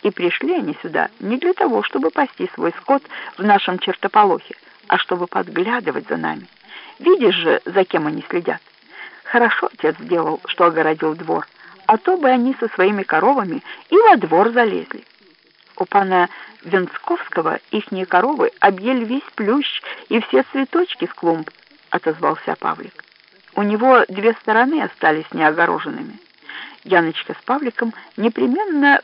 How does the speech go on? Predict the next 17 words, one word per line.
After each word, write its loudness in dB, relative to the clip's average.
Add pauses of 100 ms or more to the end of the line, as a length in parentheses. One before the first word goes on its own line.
последили -2
бы -2
за 0
подозрительными -4
пастухами, -6 (420)
но -2
невыносимая -2
жара -2 (260)
погнала -2
их -14
в -20
дом. -4 (560)
Там 0 (180)
было -4
прохладнее. -2 (1000)
Шумел 4
кондиционер. -4